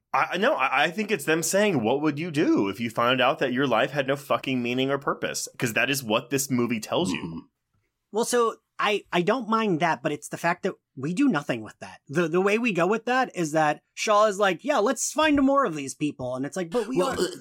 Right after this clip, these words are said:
Speaker 3: we got it. The answer's
Speaker 2: there,
Speaker 3: nothing."
Speaker 2: there was supposed to be a grander plan, right? Like, we just, we have to remember that. There, there
Speaker 3: Right,
Speaker 2: was this
Speaker 3: yeah.
Speaker 2: grander plan being set up. And unfortunately, we didn't see all of that plan realized. And so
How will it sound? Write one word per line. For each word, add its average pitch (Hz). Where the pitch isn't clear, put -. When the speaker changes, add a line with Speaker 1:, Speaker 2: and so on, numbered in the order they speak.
Speaker 3:
we 277
got 269
it. 160
The 214
answer's 208
Speaker 2:
there, 233
Speaker 3:
nothing." 160
Speaker 2:
there 160
was 165
supposed 170
to 165
be 147
a 117
grander 107
plan, 82
right? 80
Like, 95
we 101
just, 104
we 117
have 104
to 110
remember 87
that. 78
There, 98
there 143
Speaker 3:
Right, 120
Speaker 2:
was 107
this 127
Speaker 3:
yeah. 113
Speaker 2:
grander 90
plan 85
being 80
set -
up. 78
And 80
unfortunately, 104
we 92
didn't 90
see 101
all 90
of 85
that 80
plan 85
realized. 80
And 82
so -